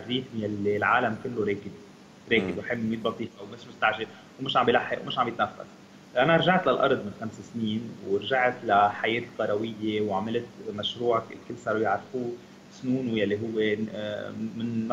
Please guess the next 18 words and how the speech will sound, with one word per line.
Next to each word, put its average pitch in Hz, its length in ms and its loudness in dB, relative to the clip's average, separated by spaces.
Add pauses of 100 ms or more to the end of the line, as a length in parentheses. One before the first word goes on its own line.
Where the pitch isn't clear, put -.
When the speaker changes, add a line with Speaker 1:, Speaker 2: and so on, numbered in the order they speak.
Speaker 1:
مننظم، 120 680 0 (100)
آه، 98 200 -2
رحلات 120 460 -2 (100)
وغدوات 107 500 0 (100)
بالقرى 117 560 2
لحتى - 400 -10
الناس 104 160 -8 (240)
تكتشف - 260 -6
القرى، 113 420 0 (500)
بنطلع 123 320 4
بنعيش 117 360 -2
مع 110 140 2
الناس، 113 480 0 (180)
آه، 101 300 2
بنتعلم 110 460 0
تحضير - 300 -8
الأكل 113 380 -4
معهم. 107 280 0